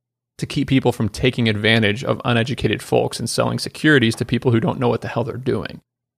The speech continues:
because people have been ripped off by the Bernie Madoffs since the beginning of time, right? But it also, you know, you got a lot of people who really do understand it and really do want access to these vehicles, but it's too risky for sponsors to take on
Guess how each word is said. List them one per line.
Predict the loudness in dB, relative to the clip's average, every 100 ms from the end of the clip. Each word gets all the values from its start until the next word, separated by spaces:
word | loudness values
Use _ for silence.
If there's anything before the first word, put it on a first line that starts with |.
| _ _ _ -14
because | -4 -4
people | -4 -6 -4
have | -2
been | -2 0
ripped | 0 2
off | 2 2 2
by | 0
the | 2
Bernie | 0 0 2
Madoffs | 2 2 -2 -6 -10 _
since | -8 -6
the | -2
beginning | 0 2 2
of |
time, | 0 -2 -2 -2
right? | -2 -2 -10 -20 -20 -14 2
But | 4
it | 6
also, | 4 6 6 6 2 _ _ _ _ -6
you | -2
know, | -2
you | 0 4
got | 4
a | 6
lot | 4
of | 4
people | 0 2
who | 2
really | 2 2
do | 2 2 2
understand | 0 -4 -4 -4 2
it | 2 2
and | -2 0
really | 2 2
do | 0 0
want | 0 0
access | -2 -2 -2 0
to |
these | 0 0
vehicles, | 0 0 2 0 -2 -10 -20 _ _ 2
but | 2
it's | 2
too | 0
risky | 2 2 0 -2 -4
for | 0 0
sponsors | 0 0 0 0 -4
to | -6
take | -4 -4 -2
on | -4